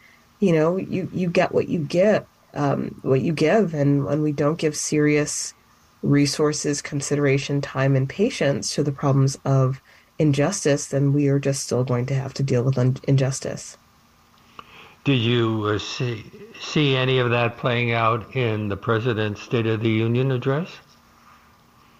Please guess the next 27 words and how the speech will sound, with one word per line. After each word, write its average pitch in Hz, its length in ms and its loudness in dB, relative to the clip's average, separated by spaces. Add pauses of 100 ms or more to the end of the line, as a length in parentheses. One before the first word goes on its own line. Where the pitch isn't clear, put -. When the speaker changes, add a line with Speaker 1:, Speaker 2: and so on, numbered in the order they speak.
(160)
Speaker 1:
Oh, 285 220 6
that's 339 240 0
interesting. 160 680 -2 (540)
I 247 60 2
mean, 269 280 2
I, 226 220 0 (140)
I, - 280 0 (160)
I 214 120 2
Speaker 2:
And 156 200 2
the 139 60 2
Speaker 1:
did 131 160 2
not 127 240 2
Speaker 2:
reaction 135 220 -6
to 139 260 0
it? 156 140 -4 (960)
Speaker 1:
Well, 220 340 2
I 208 40 -4
mean, 208 300 -4 (120)
the 202 200 -8
kind 226 260 -4
of, 202 200 -4 (120)
the 185 200 -8
silly, 202 720 -4 (640)
I, 190 280 2
I 196 60 -2
mean, 180 160 0
I, 190 220 -2